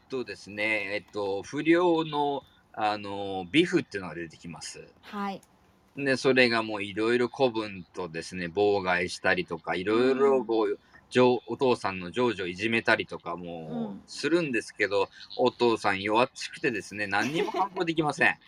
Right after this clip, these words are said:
Speaker 2: <laughs> はい。
Speaker 1: で、えっと、プロムって、まあ、よく有名な、
Speaker 2: うんうん。
Speaker 1: その、ア-、アメリカの高校とかのパーティーあるじゃないですか。
Speaker 2: はい。
Speaker 1: あれのことプロムって言うんですけど、
Speaker 2: はい。
Speaker 1: その、お父さんのジョージがですね、
Speaker 2: うんうん。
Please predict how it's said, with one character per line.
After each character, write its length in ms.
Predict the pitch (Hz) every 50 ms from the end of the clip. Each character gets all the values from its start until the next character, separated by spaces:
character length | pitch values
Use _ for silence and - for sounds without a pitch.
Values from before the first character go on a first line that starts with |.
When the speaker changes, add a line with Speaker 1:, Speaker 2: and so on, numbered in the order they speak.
| -
Speaker 2:
<laughs> 160 | - - -
は 260 | - - 247 214 208 190
い。 160 | - 285 - _ _ _ _ _ -
Speaker 1:
で、 680 | 120 120 131 135 139 135 135 135 135 135 135 131 131
え 40 | 127
っ 120 | - -
と、 440 | - 123 120 120 120 120 117 117 113 - - - -
プ 120 | - 302
ロ 120 | 320 320 302
ム 180 | 233 151 131
っ 20 | - - _ _ -
て、 840 | 101 101 98 95 92 95 95 92 92 92 92 92 90 92 95 85 _ _ -
ま 140 | 165 147
あ、 40 | 117
よ 140 | 120 160 165
く 120 | - 120
有 280 | 113 101 101 107 113 113
名 160 | 110 110 104
な、 140 | 101 104 101
Speaker 2:
う 20 |
ん 20 | 98
う 40 | 95
ん。 20 |
Speaker 1:
そ 60 | 98
の、 220 | 269 131 - 110 101 - _ _ _ _ _ _ _ - - - - 123 156 151 - -
ア-、 60 | 196
ア 40 | 208
メ 120 | 220 226
リ 80 | 220 208
カ 80 | 208
の 100 | 208 202
高 200 | 185 202 196 185
校 180 | 165 175 190 185
と 120 | 180 190
か 120 | 151 117 101
の 180 | 95 95 90
パ 160 | - - 226 254
ー 60 | 247
テ 100 | 247 -
ィ 40 | -
ー 40 |
あ 40 | -
る 80 | 190 -
じ 60 | 175
ゃ 40 | 170
な 60 | 165
い 20 |
で 60 | 160 -
す 80 | -
か。 140 | - 170 165
Speaker 2:
は 240 | - 247 240 233 202
い。 80 | - _ _ _ -
Speaker 1:
あ 120 | - -
れ 80 | 214 220
の 100 | 233 254
こ 80 | 247
と 80 | - 160
プ 140 | - 160 160
ロ 80 | 151
ム 120 | 113 98 90
っ 20 |
て 80 | _ -
言 100 | 90 92
う 40 | 92
ん 40 | 87
で 60 | -
す 80 | -
け 100 | - 101 104
ど、 260 | 160 214 233 202 269
Speaker 2:
は 180 | 262 254 240 220
い。 80 | - _ _ _ _ - - - _ _ _ -
Speaker 1:
そ 120 | 160 170
の、 400 | 165 160 156 156 151 151 147 147
お 80 | 143 151
父 140 | - 247 254
さ 80 | 240
ん 40 | 170
の 80 | 117 101
ジ 100 | 90 -
ョ 140 | 180 196 180
ー 20 |
ジ 140 | 117 98 95
が 100 | 85 87
で 100 | - 82
す 140 | - - 117
ね、 400 | 135 147 147 131 117 101 85 80 -
Speaker 2:
う 20 | 247
ん 20 |
う 20 | 233
ん。 300 | - 202 196 190 190